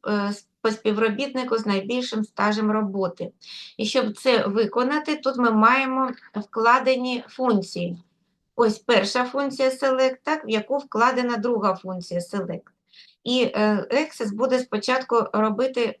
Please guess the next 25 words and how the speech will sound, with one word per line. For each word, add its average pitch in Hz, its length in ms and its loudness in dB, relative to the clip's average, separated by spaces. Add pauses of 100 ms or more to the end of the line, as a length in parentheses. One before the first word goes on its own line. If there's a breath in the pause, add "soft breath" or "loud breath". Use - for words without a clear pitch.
е, 196 600 0 (260)
з 196 100 -12
функції 254 500 -2
ось 208 280 -2
в - 80 -20
круглих 233 380 0
дужках. 208 500 0
Якщо 190 220 -6
ви 226 80 2
пам'ятаєте, 226 720 0
як 214 380 -4
працює 208 640 -2
Е-, 302 200 -4 (280)
Excel, 359 460 -6 (340 loud breath)
там 285 220 0
теж 233 240 4
були 208 300 2
вкладені 202 680 0
функції, 302 580 -4 (380 loud breath)
і, 214 140 0
е, 202 600 0
теж, 285 360 0
е, 208 80 2
спочатку, 214 640 -2
е, - 240 -2